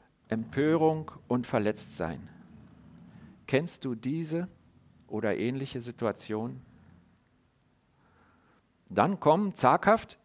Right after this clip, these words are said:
Gedanken in mir hoch, wo ich auch eigene Anteile am Konflikt entdecke. Das ist ein ganz wichtiger Moment.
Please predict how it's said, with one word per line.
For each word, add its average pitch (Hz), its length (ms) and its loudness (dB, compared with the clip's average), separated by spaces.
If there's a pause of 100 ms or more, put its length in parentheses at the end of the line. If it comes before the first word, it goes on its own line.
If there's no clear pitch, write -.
Gedanken 143 460 4
in 190 100 -2
mir 196 140 2
hoch, 214 320 6 (320)
wo 165 160 4
ich 190 120 0
auch 160 220 0
eigene 185 460 4
Anteile 170 520 4
am 156 140 0
Konflikt 165 400 0
entdecke. 170 440 -2 (2000)
Das 123 220 -8
ist - 160 -8
ein 113 180 -6
ganz 139 360 -6
wichtiger 120 420 -6
Moment. 107 560 -8